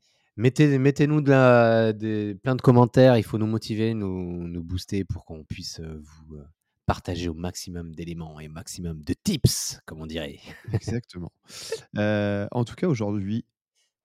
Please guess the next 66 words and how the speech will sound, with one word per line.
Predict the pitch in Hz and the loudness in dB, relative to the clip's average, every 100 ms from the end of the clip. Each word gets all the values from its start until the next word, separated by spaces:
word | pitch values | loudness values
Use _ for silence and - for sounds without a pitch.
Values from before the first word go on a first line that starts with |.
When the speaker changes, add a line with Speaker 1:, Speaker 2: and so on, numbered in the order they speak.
| _ _ _ - | _ _ _ -14
Speaker 2:
on | 104 | -8
savait | - 98 | -4 -2
pas | 95 | -2
de | 117 | -6
quoi | - 107 | -6 -6
on | |
allait | 98 95 | -4 -6
vous | 95 | -6
parler, | 98 92 107 | -4 -2 -2
donc | 104 92 | -2 -4
on | |
a | 92 | -2
décidé | 90 - 101 | -2 -2 -2
de | 107 | 0
vous | 98 - | 0 -2
parler | - 101 113 | -4 -4 -4
de | 98 | -6
location | 95 98 104 | -8 -10 -12
courte | 101 101 | -10 -10
durée. | 92 90 92 | -4 -4 -2
Non, | 92 90 | 0 0
ouais, | 87 | 0
Speaker 1:
Oui, | 107 | 0
Speaker 2:
c'est | |
Speaker 1:
on | 110 | 0
a | |
Speaker 2:
vraiment | 95 87 | 0 -2
Speaker 1:
travaillé, | 101 98 92 | 0 2 0
on | 80 | -4
a | 85 | -8
travaillé | - 92 90 | -4 -2 -2
toute, | - 104 | -6 -12
euh, | 90 | -8
Speaker 2:
on | 85 80 80 | -8 -8 -8
a | |
Speaker 1:
quoi, | - 85 | -10 -10
Speaker 2:
travaillé | 82 | -6
Speaker 1:
une | 104 | 0
heure | 147 | 0
ce | - | 2
Speaker 2:
dur. | |
Speaker 1:
matin, | 135 156 | 0 0
on | 151 | -2
a | 131 | -2
travaillé | - 127 | -2 -2
avec | 135 117 | 0 -2
Mathieu. | 113 135 135 _ _ _ _ - | -4 -6 -12 _ _ _ _ -12
Une | |
petite | 90 101 98 110 | -4 -4 -4 -4
heure | 110 | -4
sur | - | -6
le | 87 | -6
sujet. | - 101 127 - 147 - - - - | -4 -2 -4 -4 -6 -6 -12 -10 -8
Speaker 2:
Exactement, | 95 98 113 - 92 95 110 123 | -6 -6 -6 -4 -2 -2 -2 -4
on | 98 | -4
a | 92 | -6
préparé | 92 - - 92 | -6 -8 -4 -4
un | 95 | -4
script, | 95 - - - | -8 -6 -6 -6
mais | 95 | -4
on | 104 | -2
l'a | |
supprimé, | 113 139 - 131 120 | -2 -2 -2 0 0
du | |
coup, | 101 - | -2 -2
euh, | 107 | -2